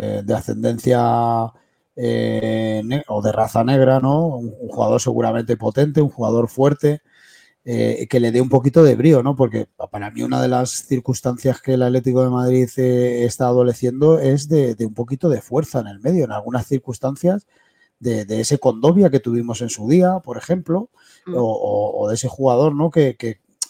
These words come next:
Speaker 1: que sepa abarcar o que pueda aparcar un poquito más de campo de lo que, por ejemplo, lo hace, lo hace Coque, lo hace Saúl. Eh, jugadores que están sufriendo bastante en circunstancias como las del partido contra el Getafe.
Speaker 2: Y fíjate,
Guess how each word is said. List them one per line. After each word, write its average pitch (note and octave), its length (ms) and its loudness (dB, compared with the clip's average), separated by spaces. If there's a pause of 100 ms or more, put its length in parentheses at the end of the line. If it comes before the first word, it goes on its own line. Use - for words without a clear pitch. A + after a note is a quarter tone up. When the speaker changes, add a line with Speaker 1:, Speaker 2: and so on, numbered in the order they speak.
(100)
Speaker 1:
que G2+ 80 -12
sepa A#2+ 300 0
abarcar C#3+ 420 2
o B2+ 120 2
que A#2+ 120 -4
pueda D3 260 0
aparcar C3 640 -4
un B2+ 300 -12
poquito C#3 320 0
más C3 140 2
de B2+ 100 2
campo D3+ 380 2
de C#3+ 100 4
lo A2+ 180 -2
que, G2+ 240 -10
por G2+ 160 -12
ejemplo, G#2+ 320 -6
lo C3 100 4
hace, A2+ 440 -4
lo A#2 80 -4
hace G#2+ 160 -12
Coque, C#3 280 -4
lo A2+ 80 -10
hace A2 160 -14
Saúl. B2+ 440 -4 (500)
Eh, G#2 80 -12
jugadores G#2 400 -4
que C#3 80 -6
están C3+ 220 0
sufriendo C#3 480 0
bastante B2+ 1000 -2
en A2+ 120 -10
circunstancias A2+ 640 -4
como C#3+ 200 -2
las A#2 200 2
del G#2+ 100 -6
partido A2+ 480 -8
contra G2+ 240 -8
el - 60 -12
Getafe. - 340 -10 (640)
Speaker 2:
Y D3+ 80 -14
fíjate, E3+ 560 -6